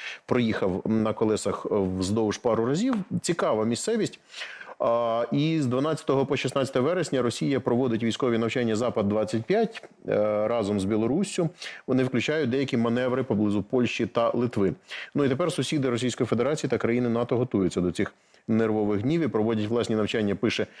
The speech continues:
Політіко. Я пригадую, що, е, кілька місяців тому, зокрема, Хренін, міністр оборони Білорусі, казав, що,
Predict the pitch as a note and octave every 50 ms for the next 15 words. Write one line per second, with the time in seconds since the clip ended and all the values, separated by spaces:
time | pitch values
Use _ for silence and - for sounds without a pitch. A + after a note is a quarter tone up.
0 | - - - - _ - D#3 C#3 A#2+ A2 F2+ - A2+ - F#3+ G#3 G#3 G3+ - _
1 | _ _ _ _ _ _ _ _ _ _ _ - - - B2+ A2 G#2+ C3 C#3+ D3
2 | - D3 B2+ B2 C#3 C#3 C3 B2+ B2+ B2 A#2 A2 - - - - B2 A#2+ B2 B2
3 | B2 B2+ C3 - - A2+ A2+ A2 G#2+ G#2+ G#2+ G#2+ G#2 G#2 G2+ G2 G#2 - - G2
4 | - - - - B2 - A#2+ A#2 A#2+ A2+ - G#2+ - A#2+ G#2 - - A#2 G2+ F#2+
5 | G2 A2+ B2+ A#2+ A2+ G#2+ G2+ A#2 A#2 A2+ G#2+ G2+ - - A#2 A#2 G#2+ G#2 A2 C#3
6 | F3 - - - - - - - - - A#2 A#2+ G#2+ - A2+ A2 A#2+ A2+ A2+ A2+
7 | A2+ A2 A2+ - - G#2 G2+ G#2+ G#2+ G#2+ A#2+ D#3+ E3+ - - D#3+ D3 - A2+ G#2
8 | A2 B2+ C#3 C#3 B2+ - - - B2 A#2 A#2+ A#2+ A2